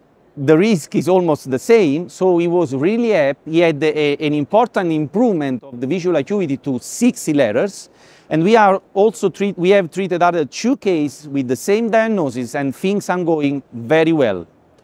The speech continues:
So, in conclusion, I can say, and we can say together, that maybe in the near future,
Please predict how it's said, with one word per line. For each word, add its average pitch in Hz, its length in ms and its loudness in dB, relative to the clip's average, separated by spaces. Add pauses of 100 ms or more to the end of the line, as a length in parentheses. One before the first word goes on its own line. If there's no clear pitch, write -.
(760)
So, 233 540 2
in 185 200 0 (120)
conclusion, 233 640 -2 (480)
I 180 160 0
can 165 200 -6
say, 196 340 2
and 139 180 -2
we 220 140 0
can 170 160 -2
say 160 260 -2
together, 143 540 2 (440)
that 151 160 2
maybe 214 540 0
in 185 120 -2
the 156 100 2
near 214 240 2
future, 175 680 2